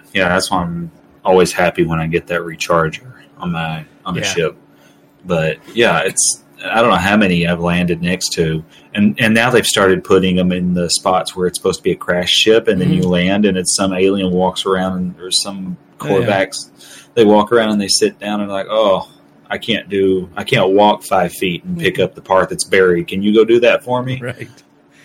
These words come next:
Speaker 1: It, uh, <laughs> I just get up, I just get back in my ship and leave. They're not getting any help from me.
Speaker 2: Yeah. Yeah, and you can't see 'em when you're, f-, you know, when you s-, when you spot the ship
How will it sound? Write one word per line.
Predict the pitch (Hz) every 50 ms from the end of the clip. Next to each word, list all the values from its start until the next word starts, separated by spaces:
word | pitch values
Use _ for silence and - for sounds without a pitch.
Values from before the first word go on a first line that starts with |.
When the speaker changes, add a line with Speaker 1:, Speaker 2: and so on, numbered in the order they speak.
| - - - - - -
Speaker 1:
It, | - 120 139 -
uh, | 120 123 120 -
<laughs> | -
I | 117 - - 165 160 160 - 98 123
just | 143 139 139
get | - 98 92 95
up, | 92 85 90
I | 110
just | 107 - -
get | - 98 -
back | 95 90 85
in | 85
my | 85 92 98
ship | - 87 80 -
and | 82 82
leave. | 87 87 85 80 82
They're | 92 101
not | 107 107 90
getting | 82 80
any | 80 80 80
help | 82 82 82 -
from | - 87 82
me. | 82 87 90 87 - -
Speaker 2:
Yeah. | - 113 101 92 - - _ _ _ _ _ _ _ _ _ _ _ - - -
Yeah, | 135 127 127 127 127 127
and | 131 131 131 135 143 - -
you | - 143 139 139 127
can't | - - 170 175 190 -
see | - - 160 165 170
'em | 165 139 127
when | 123 123 117
you're, | 117 117 113
f-, | 101 - - - 139 - -
you | - 165 143 127 120
know, | 113
when | 110 117 120
you | 120 120 117
s-, | 110 - - - 147
when | 139 135 135 131
you | 127
spot | 120 - - 160 156 170 -
the | - 123
ship | - - 165 160 135 123 123